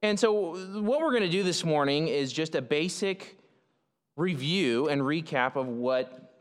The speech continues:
what Matthew has done. And we're gonna just do it in two ways. We're gonna talk about what Matthew has said,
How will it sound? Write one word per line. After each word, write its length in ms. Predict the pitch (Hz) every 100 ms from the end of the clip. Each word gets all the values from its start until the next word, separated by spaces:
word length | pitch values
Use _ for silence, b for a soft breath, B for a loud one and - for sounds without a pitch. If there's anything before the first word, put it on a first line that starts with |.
| -
what 220 | 170 147
Matthew 320 | 147 139 135 135
has 160 | 139
done. 180 | 180 139
And 60 | 139
we're 100 | 151
gonna 140 | 151
just 200 | 135 139
do 140 | 135 131
it 20 |
in 100 | 127
two 140 | 131
ways. 420 | 127 170 123 110 - B B B B B -
We're 120 | 214
gonna 140 | 214
talk 220 | 208 202
about 200 | 196 175
what 120 | 180 160
Matthew 300 | 165 160 160
has 100 | -
said, 500 | - 123 135 196